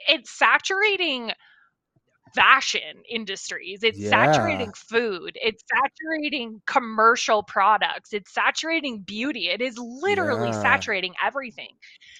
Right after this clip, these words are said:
Speaker 1: And, like, you get a top model, you get a top actress, Zoe Kravitz, Gigi, you get all of these people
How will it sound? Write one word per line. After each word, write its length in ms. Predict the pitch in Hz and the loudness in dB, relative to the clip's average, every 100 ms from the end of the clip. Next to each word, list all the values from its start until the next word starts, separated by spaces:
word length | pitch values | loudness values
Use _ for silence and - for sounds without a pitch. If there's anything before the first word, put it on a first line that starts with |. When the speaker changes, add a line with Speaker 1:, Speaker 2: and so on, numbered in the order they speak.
| - 226 | -6 -6
Speaker 1:
And, 120 | 233 | -2
like, 220 | 226 214 - _ - | -4 -4 -14 _ -2
you 140 | 311 | 0
get 120 | 349 | 2
a 80 | 294 - | 0 -2
top 320 | - 277 247 | 4 4 6
model, 360 | 233 254 233 208 | 4 4 4 0
you 160 | 226 | -4
get 160 | 254 330 | -6 -6
a 80 | 240 | -8
top 480 | - - 262 285 _ - - - - | -8 4 4 4 _ -20 -20 -18 2
actress, 600 | 220 269 - 240 185 190 | 4 4 2 -6 -4 -6
Zoe 320 | - 247 247 220 | 0 0 0 -6
Kravitz, 640 | - 226 208 214 202 190 | 2 2 4 -2 -8 -12
Gigi, 380 | 190 254 220 208 | -6 -6 -6 -8
you 200 | 202 233 | -10 -6
get 200 | 403 - | -6 0
all 200 | 226 262 | 0 0
of 100 | 254 | -2
these 180 | 233 233 | -4 -12
people 460 | - 247 226 202 | -14 -8 -4 -4